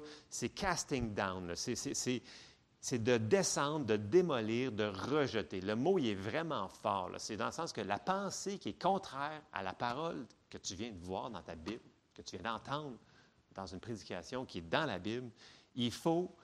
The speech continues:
si elle contredit la parole de Dieu, il faut la prendre, cette pensée-là, puis il faut la rejeter, mais d'une manière violente. <laughs> C'est ça qu'il dit de faire, littéralement dans le grec, c'est de descendre, de démolir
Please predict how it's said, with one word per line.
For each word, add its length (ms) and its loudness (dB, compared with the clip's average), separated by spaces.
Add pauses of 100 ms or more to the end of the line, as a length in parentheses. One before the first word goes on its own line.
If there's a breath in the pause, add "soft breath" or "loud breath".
(180 loud breath)
si 360 -4
elle 180 0
contredit 420 -2
la 120 -2
parole 300 -2
de 100 -4
Dieu, 300 -6
il 100 -6
faut 200 -6
la 160 -2
prendre, 640 -8 (120)
cette 380 -8
pensée-là, 640 -4
puis 100 -6
il 60 -4
faut 200 -8
la 240 -4
rejeter, 880 0 (720)
mais 140 0
d'une 140 0
manière 360 0
violente. 440 -4 (540)
<laughs> 60 -14
C'est 140 0
ça 140 -2
qu'il 160 -2
dit 120 -2
de 80 0
faire, 180 -4
littéralement 400 -2
dans 80 -2
le 80 -4
grec, 180 -2 (160 loud breath)
c'est 300 2 (260 loud breath)
de 320 2 (120)
descendre, 800 2
de 160 0
démolir 720 0